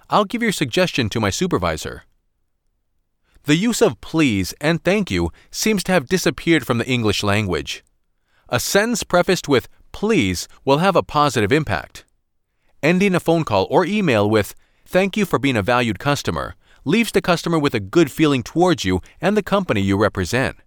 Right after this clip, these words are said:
If you must say no to a customer,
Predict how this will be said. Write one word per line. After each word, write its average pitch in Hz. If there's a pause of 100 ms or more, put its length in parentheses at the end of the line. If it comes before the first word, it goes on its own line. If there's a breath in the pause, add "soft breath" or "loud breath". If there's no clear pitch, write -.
(960)
If 151
you 147
must 190
say 165
no 139
to 107
a 87
customer, 85